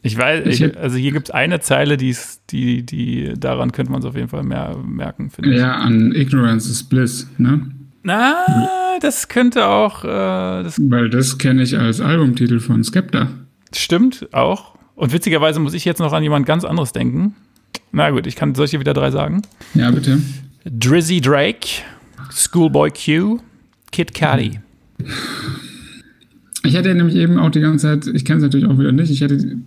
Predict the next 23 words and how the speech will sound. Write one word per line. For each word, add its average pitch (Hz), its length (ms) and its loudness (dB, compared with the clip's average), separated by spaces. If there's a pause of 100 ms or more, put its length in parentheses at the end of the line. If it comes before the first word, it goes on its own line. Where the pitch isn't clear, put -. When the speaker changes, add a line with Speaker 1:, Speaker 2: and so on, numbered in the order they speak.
(140)
Speaker 2:
die 139 80 2
ganze 135 260 2
Zeit, 139 180 0
hatte 135 100 2
ich 131 60 -2
dann 135 160 4
Skepta 151 500 0
so 151 140 2
im 156 300 4 (120)
Blick, 160 360 0
wobei 123 180 2
das 120 120 2
hätte 123 120 2
mich 120 160 0
gewundert, 147 460 2 (180)
dass 135 120 0
du 135 120 4
das 135 340 0 (320)
so 139 180 0
feiern 143 440 2
würdest, 160 440 0 (240)
so - 140 0
extrem. 139 480 2